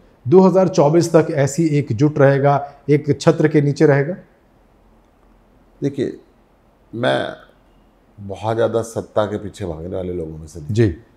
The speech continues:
Speaker 2: परंतु मुझे पूरा विश्वास है कि
Speaker 1: हम्म।
Speaker 2: देश के अंदर बदलाव होगा।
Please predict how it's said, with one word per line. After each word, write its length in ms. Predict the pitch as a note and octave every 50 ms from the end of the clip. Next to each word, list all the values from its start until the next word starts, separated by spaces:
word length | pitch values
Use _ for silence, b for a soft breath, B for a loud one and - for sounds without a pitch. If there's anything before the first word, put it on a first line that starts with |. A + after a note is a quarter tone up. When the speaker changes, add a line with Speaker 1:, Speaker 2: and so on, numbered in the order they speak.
| _ _ _ _ _ _ _ _ _ _ _ _ _ _ _ _ - -
Speaker 2:
परंतु 260 | A#2 A#2+ A#2 D3 C#3+
मुझे 240 | B2+ B2 A#2+ C3+ C3+
पूरा 220 | - A#2+ A2 G#2
विश्वास 460 | F#2+ - - - G#2 G2 F#2+ F#2 - F#2
है 80 | D#2+
कि 300 | - - - _ - A2+
Speaker 1:
हम्म। 120 | G#2+ G2 G2+
Speaker 2:
देश 200 | G2+ G2 - -
के 80 | A2+
अंदर 140 | G2+ G2 G2
बदलाव 360 | F#2 F2 E2 E2 E2 D#2 D2+
होगा। 280 | D2+ D#2 - - -